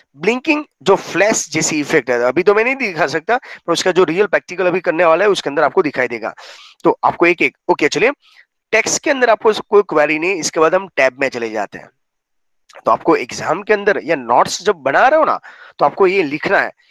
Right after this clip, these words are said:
Second tab text है, Text के अंदर कितने option है? Font family।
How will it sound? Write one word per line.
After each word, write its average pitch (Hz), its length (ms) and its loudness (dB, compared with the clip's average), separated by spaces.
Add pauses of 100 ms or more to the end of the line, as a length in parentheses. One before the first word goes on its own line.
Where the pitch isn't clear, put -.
(120)
Second 202 520 -2
tab 262 340 2 (420)
text 202 340 -2
है, - 120 -14 (420)
Text - 240 -2
के 202 60 2
अंदर 202 180 4
कितने 220 220 0
option 214 280 2
है? 247 120 0 (320)
Font 156 360 2
family। 151 460 -2